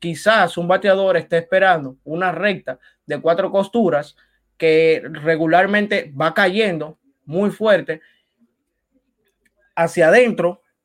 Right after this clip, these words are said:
hacia el, a-, del centro hacia abajo, puede caer también,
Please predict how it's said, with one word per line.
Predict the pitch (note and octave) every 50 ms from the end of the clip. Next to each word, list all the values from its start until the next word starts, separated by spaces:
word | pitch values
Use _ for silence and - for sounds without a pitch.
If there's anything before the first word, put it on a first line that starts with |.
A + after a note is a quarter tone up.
| _ _ _ _ _ _
hacia | - D3 D3+ D3+ - E3
el, | D3+ D3 D#3+ - -
a-, | F3 E3 D#3+ D#3+ -
del | D3+ D#3+ D#3+ D#3 C#3
centro | - G3 G3 G#3 G#3 A#3
hacia | A3 G#3+ A3 G#3
abajo, | G3 G#3 A3+ A3 G3+ F#3+ F3+ F#3 - _ _ -
puede | E3 E3+ F3+ F#3+ F3
caer | F3+ F3 F3 F3+ E3+
también, | - G3 G3+ G#3 G#3+ G#3 F#3+ F#3 G3 -